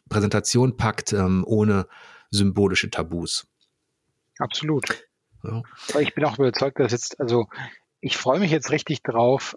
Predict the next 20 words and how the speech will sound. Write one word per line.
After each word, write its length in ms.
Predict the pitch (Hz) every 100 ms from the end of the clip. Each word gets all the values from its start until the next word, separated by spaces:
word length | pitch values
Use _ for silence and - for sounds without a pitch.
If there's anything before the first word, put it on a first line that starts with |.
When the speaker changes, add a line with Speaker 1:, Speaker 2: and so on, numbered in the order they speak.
| -
Speaker 2:
ähm, 760 | 120 117 117 117 117 117 123 - _ _ _ _ _ -
eigentlich 600 | 131 131 - - - - _ _ - - _
zu 140 | - 147
erleben 400 | 117 117 143 185
in 80 | 147
den 120 | 131
nächsten 340 | 127 - -
Jahren, 420 | 117 120 131 139
wie 80 | 123
sich 160 | 120 117
das 220 | 127 -
entwickelt. 480 | 131 120 - 110 -
Da 100 | 113
wird's 160 | 123
bestimmt 460 | - - - 151 -
auch, 360 | 135 131 - 135
äh, 320 | 120 120 117
so 140 | 117
Geschmack, 440 | 110 110 127 127 - 120 107 98 98 - - -
wäre 600 | 120 113 113 113 117